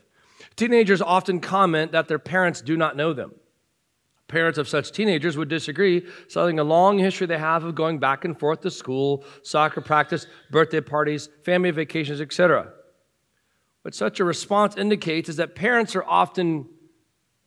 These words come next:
confused about what does it mean to really know their teenager? What does it mean to actually know them well?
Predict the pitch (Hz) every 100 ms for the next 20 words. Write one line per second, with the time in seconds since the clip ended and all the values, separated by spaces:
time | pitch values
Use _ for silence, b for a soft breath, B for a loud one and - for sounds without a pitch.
0 | _ _ - 185 151 214 269 196 185 170
1 | 202 285 226 226 170 190 190 160 151 160
2 | 170 170 170 143 139 135 127 131 - 156
3 | 117 95 - _ _ _ _ _ _ _
4 | _ _ _ _ _ _ _ _ _ _
5 | _ _ 180 226 190 165 180 160 156 151
6 | - 143 139 147 135 123 110 - - 127
7 | 151 120 76 104 -